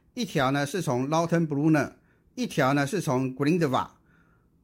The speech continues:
途中呢，哈，会经过温根，还有小夏代克，全长呢是十九点一一公里。而现在呀，也有很多的铁道的运输旅游被列入了世界文化遗产。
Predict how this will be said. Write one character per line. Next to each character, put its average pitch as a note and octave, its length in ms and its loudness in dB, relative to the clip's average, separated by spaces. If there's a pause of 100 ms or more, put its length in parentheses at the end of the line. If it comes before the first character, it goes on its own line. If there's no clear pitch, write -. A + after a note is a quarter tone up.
途 D#3+ 160 0
中 A#3 220 2
呢， A3+ 120 2
哈， E3+ 220 2
会 E3+ 200 -2
经 E3+ 160 0
过 D#3 340 -2
温 F#3 240 0
根， G3 340 0
还 A2+ 140 -4
有 C#3+ 80 0
小 F#2+ 220 -8
夏 F3 220 -4
代 E3 180 -2
克， D3 340 -2 (100)
全 B2+ 240 -6
长 A#2 200 -4
呢 A2+ 100 -6
是 C3 260 -8
十 A#2 220 -12
九 C3 240 0
点 G2+ 320 -6
一 C3+ 100 -8
一 B2 220 -8
公 A#2+ 240 -6
里。 F#2 180 -10 (1120)
而 B2+ 140 -4
现 F#3+ 200 0
在 F#3 200 2
呀， D#3 320 0
也 C#3 160 0
有 E3 120 2
很 A2 260 -6
多 D#3 180 -4
的 C3+ 120 -4
铁 A2 220 -10
道 C#3 220 -4
的 A#2+ 140 -4
运 D#3 220 0
输 C#3 220 -2
旅 G2+ 180 -4
游 G2+ 340 -6 (840)
被 F3 120 0
列 F3+ 160 2
入 E3+ 200 2
了 C3+ 120 2
世 F#3+ 280 -4
界 D#3+ 160 -2
文 A2+ 200 -6
化 C#3 220 -4
遗 G2 160 -8
产。 F2 260 -6